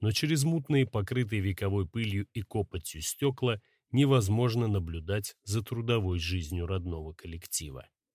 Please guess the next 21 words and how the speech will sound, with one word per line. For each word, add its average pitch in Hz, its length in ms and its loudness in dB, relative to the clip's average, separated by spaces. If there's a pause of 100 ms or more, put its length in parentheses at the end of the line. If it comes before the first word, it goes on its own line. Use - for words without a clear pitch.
(460)
«Что-то 160 580 0
я 160 240 2
не 156 160 4
втыкаюсь, 139 800 2
Жора. 92 760 -2 (340)
Объясни 156 640 4
мне 175 300 2
ещё 151 380 2
раз». 104 600 -2 (480)
Краснопольский, 107 1000 2 (140)
стряхнув 135 640 2
сигаретный 104 640 2
пепел 98 480 -2
в 95 180 -6
банку 98 540 0
из-под - 440 -4 (120)
пива, 127 360 2 (200)
строго 139 440 2
посмотрел 101 640 0
на 90 120 0
человека, 104 640 -2